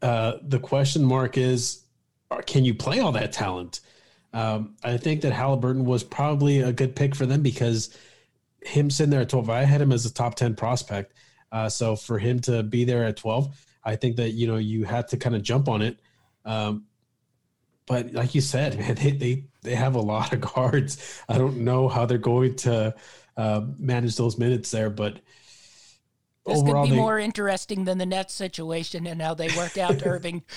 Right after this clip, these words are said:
Speaker 2: Durant, and Harden, whose somehow usage rate adds up to about a hundred and twenty percent, and I'm not sure that's quite possible in an N B A game.
Speaker 1: Yeah, uh, overall, talent-wise, they had a good draft. Uh, pl-, you know,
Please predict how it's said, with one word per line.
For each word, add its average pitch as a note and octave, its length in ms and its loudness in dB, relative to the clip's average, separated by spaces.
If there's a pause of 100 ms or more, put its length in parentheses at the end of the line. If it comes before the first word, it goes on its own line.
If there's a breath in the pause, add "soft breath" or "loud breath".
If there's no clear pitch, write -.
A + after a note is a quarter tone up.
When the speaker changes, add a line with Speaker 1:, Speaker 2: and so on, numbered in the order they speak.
(200 loud breath)
Speaker 2:
Durant, F#3+ 420 -4
and E3 160 -8
Harden, F#3 460 -4 (360 loud breath)
whose F#3 200 -4
somehow G#3 380 -2
usage F#3+ 520 -6
rate E3 300 -6
adds F3 260 -4
up F3+ 200 -6
to F#3 120 -6
about F3 220 -2
a E3+ 60 -2
hundred F3 340 -6
and E3+ 140 -8
twenty F3 260 -6
percent, E3 580 -6
and D#3 140 -10
I'm D#3+ 160 -6
not B3+ 240 -2
sure - 180 -4
that's A#3+ 280 -2
quite C4 320 -4
possible G3+ 560 -4
in G3 100 -10
an F#3+ 140 -10
N F3+ 100 -16
B F3+ 180 -10
A D3 120 -18
game. F3 320 -16 (360 loud breath)
Speaker 1:
Yeah, C#3+ 720 0
uh, - 120 -12
overall, D#3+ 480 4
talent-wise, C3+ 800 2
they B2 160 2
had A#2+ 280 2
a A2 60 -2
good A2 200 0
draft. A2 460 -4 (280 loud breath)
Uh, G#2+ 380 0 (1900)
pl-, D3 200 -6
you C3+ 100 4
know, A#2+ 260 0